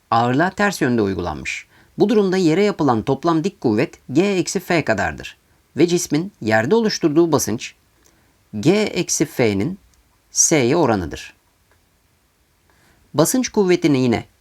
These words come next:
hesaplayarak bulmak istersek, deneysel olarak zaten G eksi F olduğunu söyledik ama P üç çarpı S işlemini yapmalıyız.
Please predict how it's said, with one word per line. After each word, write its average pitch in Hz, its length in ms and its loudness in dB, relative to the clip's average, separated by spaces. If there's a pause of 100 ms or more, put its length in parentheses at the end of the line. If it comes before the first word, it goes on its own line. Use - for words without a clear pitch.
(300)
hesaplayarak 180 760 0
bulmak 123 300 0
istersek, - 580 -2 (480)
deneysel 135 380 0
olarak 175 300 0
zaten 180 380 0
G 117 80 4
eksi 113 260 0
F 113 160 0
olduğunu 101 280 -2
söyledik 98 400 -2
ama 160 220 -2 (760)
P 170 200 2
üç - 340 -4 (760)
çarpı - 360 0
S 208 200 2
işlemini 135 380 2
yapmalıyız. 104 680 -2